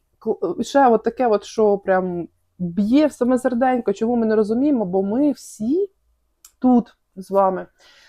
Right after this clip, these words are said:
використовуємо таке, такий підхід, як перекладач. Кожен з нас синхроніст, синхронний переводчик, е, який намагається слухати мову і, відповідно, зразу ж її перекладати в голові.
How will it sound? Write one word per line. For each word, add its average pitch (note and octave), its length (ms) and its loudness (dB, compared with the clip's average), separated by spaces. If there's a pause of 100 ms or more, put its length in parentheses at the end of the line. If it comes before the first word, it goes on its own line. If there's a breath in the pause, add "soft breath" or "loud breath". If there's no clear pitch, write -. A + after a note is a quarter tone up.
(120 soft breath)
використовуємо G#3+ 760 0
таке, G#3 520 -4
такий A3 200 -6
підхід, C4+ 400 -6
як G3+ 280 -14 (120)
перекладач. E3 920 -8 (160)
Кожен F#3+ 380 2
з D3+ 60 -10
нас A#3+ 420 -2 (440)
синхроніст, G#3 840 -2 (100)
синхронний G#3 520 -2
переводчик, C4 720 0 (400 soft breath)
е, F#3+ 580 4
який G#3 580 0
намагається F#3+ 640 -4
слухати F#3 440 -8
мову D4 440 2 (100)
і, G#3+ 300 -2
відповідно, F#3 540 -4
зразу G3+ 320 -2
ж D#3+ 120 -8
її F#3+ 140 -4
перекладати E3+ 460 -10
в E3 60 -16
голові. E3 360 -12